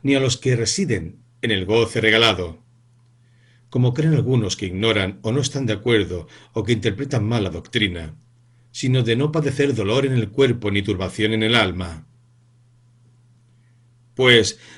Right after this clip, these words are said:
ni las bebidas, ni los banquetes continuos, ni el goce de muchachos y mujeres, ni de los pescados y todas las otras cosas que trae una mesa suntuosa, engendran la vida grata, sino el sobrio razonamiento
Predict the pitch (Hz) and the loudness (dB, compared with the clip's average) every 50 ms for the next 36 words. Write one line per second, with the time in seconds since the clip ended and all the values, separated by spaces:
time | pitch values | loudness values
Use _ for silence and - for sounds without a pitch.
0 | - - 135 139 135 131 107 101 113 104 147 180 135 101 82 80 80 - - _ | -6 -2 0 2 2 2 2 0 0 0 0 -2 -4 -4 -6 -8 -10 -14 -16 _
1 | _ _ _ - 98 101 104 104 107 95 95 107 107 107 101 98 127 123 120 - | _ _ _ -8 -4 -2 0 0 0 0 0 0 0 0 0 2 4 4 4 4
2 | - 107 - - 117 107 98 95 123 120 113 110 104 98 - - - - - - | 0 -4 -2 -2 -2 -2 -2 0 -2 0 0 0 -2 -4 -6 -8 -14 -20 -20 -10
3 | - - 147 139 120 107 98 98 127 156 151 156 151 151 135 117 117 117 - 156 | -4 0 2 2 2 2 2 2 2 2 2 2 0 0 0 0 0 -2 -2 -2
4 | 143 131 127 - - - - 101 92 95 95 - 123 113 107 104 92 - - - | -2 -2 -2 -4 -6 -6 -6 -6 -6 -4 2 4 4 6 6 4 2 -2 -6 -12
5 | - - - _ _ - 117 113 113 113 107 110 110 107 - - - 110 - - | -20 -20 -20 _ _ -6 -4 -2 -2 0 0 0 0 0 0 -2 -2 -2 -2 -2
6 | - - 113 113 120 120 113 110 95 - 107 98 117 113 113 113 104 - - 110 | -2 0 2 2 4 4 2 0 0 -2 -4 -4 -2 -2 0 0 0 0 -2 -2
7 | - 120 104 - - - 120 113 - - 110 107 - - 110 98 113 120 110 104 | -2 -4 -4 -4 -4 -4 -4 -2 -2 -2 -2 -4 -4 -6 -8 -6 -4 -2 -2 -2
8 | 98 - - - - - - 123 117 120 117 117 123 120 - 113 101 - 101 95 | -2 -6 -10 -20 -20 -8 -4 -2 -2 0 2 2 2 2 0 0 -2 -4 -4 -6
9 | 92 - - 113 113 113 107 98 - 104 92 92 92 - - _ _ _ _ _ | -8 -8 -4 0 2 2 2 2 0 -2 -4 -6 -10 -12 -18 _ _ _ _ _
10 | _ _ _ _ _ - 131 120 107 - - 143 151 156 151 151 151 147 135 123 | _ _ _ _ _ -4 -2 -2 -2 0 0 2 4 4 4 2 0 0 0 -2
11 | 113 120 135 127 135 123 110 120 120 107 - - - 90 87 80 78 78 - _ | -2 -2 -2 -2 0 0 2 2 2 2 0 -2 -8 -10 -8 -8 -10 -12 -16 _
12 | _ _ _ _ _ _ _ _ _ - - 131 110 113 107 98 92 - - - | _ _ _ _ _ _ _ _ _ -10 -6 -4 -2 -2 -2 -2 -2 -4 -2 0
13 | 120 123 127 120 123 127 123 117 117 113 98 123 113 110 107 110 120 120 120 113 | 2 2 2 4 2 2 2 2 0 -2 -4 -2 -2 -2 0 0 2 2 2 0
14 | 107 101 101 - 101 95 95 | -2 -4 -6 -6 -6 -8 -8